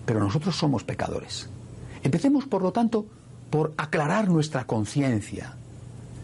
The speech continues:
por limpiarla de esas adherencias que se mezclan procedentes del mundo y que a veces nos confunden y nos hacen ver las cosas de una manera distinta a como son en la realidad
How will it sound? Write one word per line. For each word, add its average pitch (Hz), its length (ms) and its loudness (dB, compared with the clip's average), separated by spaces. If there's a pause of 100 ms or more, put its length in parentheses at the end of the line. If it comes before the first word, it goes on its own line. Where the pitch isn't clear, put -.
(220)
por 147 260 2 (100)
limpiarla 165 800 4
de 143 80 2
esas 151 280 2
adherencias 156 680 4
que 139 100 0
se 135 140 0
mezclan 143 460 2
procedentes 135 600 2
del 113 140 4
mundo 120 420 6
y 110 80 0
que 113 240 0 (360)
a 104 100 0
veces 117 320 2
nos 104 180 2
confunden 131 760 2
y 107 40 2
nos 107 200 4
hacen 123 380 2
ver 123 160 2
las 110 180 0
cosas 120 300 0
de 113 60 4
una 110 160 4
manera 110 260 2
distinta 117 460 0
a 104 40 0
como 98 280 0
son 104 220 0
en 90 100 -2
la 92 100 0
realidad 127 520 0